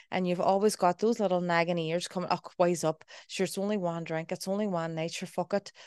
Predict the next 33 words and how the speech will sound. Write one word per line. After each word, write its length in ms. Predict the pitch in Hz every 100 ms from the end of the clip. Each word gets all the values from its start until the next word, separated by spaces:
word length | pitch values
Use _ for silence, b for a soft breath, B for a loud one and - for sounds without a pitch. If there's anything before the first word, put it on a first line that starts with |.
| B -
Plenty 320 | 190 185 190
of 80 | 180
time." 460 | 170 160 170 175 B B B B _
But 240 | 202 190 - _ _
whenever 520 | - 202 208 233 254
these 240 | 214 202 185
people 300 | 196 - 190
are 120 | 190
telling 400 | 190 175 175 180
you 320 | 180 175 170 - -
to 100 | 180
do 540 | 180 175 180 185 185 -
all 240 | 180 180
these 320 | 170 170 -
things, 360 | - 185 226 - -
you 200 | 196 220
have 100 | 233
to 100 | -
remember 360 | 208 180 165 196
that 120 | 190
these 220 | - 220
people 360 | - 175 190 185 185
aren't 220 | 180 180
feeling 500 | - 170 175 202 202 - _ _ _ _ _
how 100 | 196
you're 220 | 180 170
feeling 520 | 170 - 160 185 208 185 _ _ _ _ _ _ _ _ _ _ _ _ _ _ -
about 300 | 185 170 190
yourself. 380 | 202 196 220 - - _ _ _ _ _ _ _
So 300 | - - 196
this 300 | 185 214 -
is 160 | 214 185
them 520 | 185 180 180 190